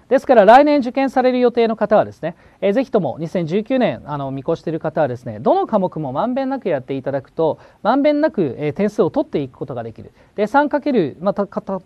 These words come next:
例えばですよ、えー、どの科目も三点ずつ取っていくっていうんだったらば、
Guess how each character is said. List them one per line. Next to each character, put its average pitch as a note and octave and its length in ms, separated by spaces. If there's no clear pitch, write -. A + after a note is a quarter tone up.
例 C#4+ 100
え - 20
ば C#3 60
で A2 40
す - 80
よ、 C3+ 240
え E3+ 120
ー、 D#3 40
ど A#3+ 100
の C4 120
科 G3+ 100
目 D#3+ 160
も B2 80
三 G3 240
点 B3 160
ず A#3+ 140
つ - 80
取 E3+ 120
っ - 40
て C3 100
い A2+ 80
く - 80
っ G#2+ 40
て - 120
い C3 40
う B2+ 40
ん B2 40
だ A2 80
っ - 20
た - 120
ら D3 120
ば、 G#3+ 160